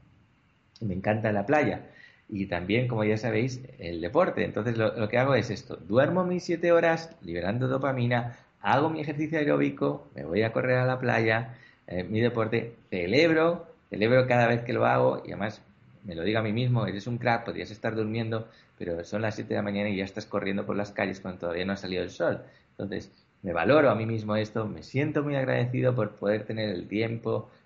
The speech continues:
el vivir en un lugar maravilloso, donde no hay guerras y donde puedo preocuparme solamente mi primera hora del día para mí, valoro todo eso y luego disfruto de la naturaleza. ¿Me voy a dónde? A la playa, por ejemplo, y veo un amanecer.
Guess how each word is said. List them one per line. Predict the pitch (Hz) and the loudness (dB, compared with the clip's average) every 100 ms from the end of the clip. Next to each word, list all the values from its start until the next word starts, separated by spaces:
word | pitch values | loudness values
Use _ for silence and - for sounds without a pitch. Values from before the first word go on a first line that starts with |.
| _ | _
el | 92 - | -12 -6
vivir | 87 110 117 | -2 0 0
en | 107 | 0
un | 101 | 0
lugar | 98 107 110 | 0 0 0
maravilloso, | 101 90 87 104 113 110 95 | -2 -4 -4 -4 -4 -6 -10
donde | 85 80 82 | -10 -10 -8
no | 104 | -4
hay | 107 | -2
guerras | 98 117 107 92 - | -2 -2 -2 -6 -8
y | |
donde | 87 87 85 - - 92 - - | -12 -10 -14 -14 -18 -18 -18 -4
puedo | 107 107 | -2 -2
preocuparme | 95 95 95 107 110 101 | -4 -8 -4 -2 -2 -6
solamente | 98 90 95 98 98 95 - - _ - | -6 -6 -6 -4 -6 -8 -16 -20 _ -6
mi | 101 | -4
primera | 90 90 101 95 | -4 -2 -2 0
hora | 95 | -2
del | 92 90 | -2 -2
día | 104 92 | -4 -4
para | 90 90 | -4 -4
mí, | 117 135 - - - _ _ | -2 -4 -6 -14 -20 _ _
valoro | 98 85 120 151 123 | -2 2 4 4 2
todo | 120 107 | 0 0
eso | 107 113 151 - - _ - | -2 -4 -8 -10 -20 _ -4
y | 120 | 0
luego | 120 123 139 | 2 2 0
disfruto | 117 104 107 101 104 | -2 -4 -4 -2 0
de | |
la | 98 | -2
naturaleza. | 95 95 127 123 | -2 -2 -2 -2
¿Me | 90 90 | -4 -4
voy | 113 120 | -2 0
a | |
dónde? | 113 127 80 | 0 0 -2
A | 76 | -6
la | 73 104 | -10 -4
playa, | 139 123 - | -2 -2 -4
por | 80 | -8
ejemplo, | 82 87 78 73 | -8 -10 -8 -10
y | |
veo | - 92 | -6 -4
un | 92 85 | -4 -6
amanecer. | 85 80 - 151 - | -10 -12 -4 -4 -4